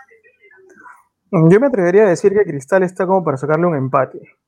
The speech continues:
¿Y por qué no pensar en, en ganarlo? Teniendo en cuenta que Racing tampoco viene bien. Ha sacado un punto en Uruguay, pero contra Rentistas,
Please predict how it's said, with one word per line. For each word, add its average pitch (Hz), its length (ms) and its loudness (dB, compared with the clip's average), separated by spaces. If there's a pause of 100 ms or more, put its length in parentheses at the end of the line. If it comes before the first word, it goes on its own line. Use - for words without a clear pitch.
(120)
¿Y 160 100 -12
por 143 180 -4
qué 165 100 0
no 170 160 0
pensar 165 360 -4
en, 160 260 -6
en 143 140 -8
ganarlo? 123 500 -8 (680)
Teniendo 170 280 0
en 175 80 0
cuenta 180 280 2
que 151 120 0
Racing 190 580 -4 (240)
tampoco 147 340 -4
viene 147 220 -6
bien. 151 460 -8 (840)
Ha 143 120 -2
sacado 170 400 0
un 165 120 -8
punto 175 280 -8
en 175 80 -6
Uruguay, 151 500 -2
pero 160 160 -4
contra 127 240 -10
Rentistas, 127 800 -12